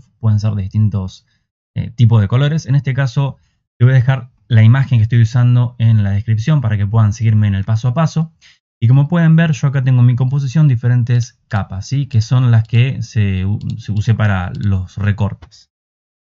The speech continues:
Les voy a mostrar tres herramientas, como les dije. De, no importa la importancia, esto es como ustedes quieran u-, usarlo, al fin y al cabo es como más cómodo se sientan. Pero como pueden ver,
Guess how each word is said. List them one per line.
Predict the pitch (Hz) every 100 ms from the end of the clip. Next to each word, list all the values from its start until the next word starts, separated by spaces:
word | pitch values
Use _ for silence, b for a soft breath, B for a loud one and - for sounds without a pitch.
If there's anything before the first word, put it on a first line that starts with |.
| _
Les | 117
voy | 143
a |
mostrar | 135 127 143 143 -
tres | 135 120
herramientas, | 117 127 165 147 120
como | 113
les | 120 135
dije. | 160 151 160 165 - _ _ _ -
De, | 101 101 98 95 92 95
no | 104 123
importa | 135 156 123
la | 117
importancia, | 107 120 147 123 131 139 185
esto | 123 120
es |
como | 117 107
ustedes | 101 - _ 120 110
quieran | 117 107 98 101
u-, | 117 -
usarlo, | 117 107 123 120
al | 95
fin | 117
y | 107
al | 101
cabo | 117 120 110 98 104
es | 107
como | 110 101
más | 110
cómodo | 113 107 104
se | 113
sientan. | 135 127 131 143
Pero | 123
como | 131 151 156
pueden | 190 170
ver, | 170 180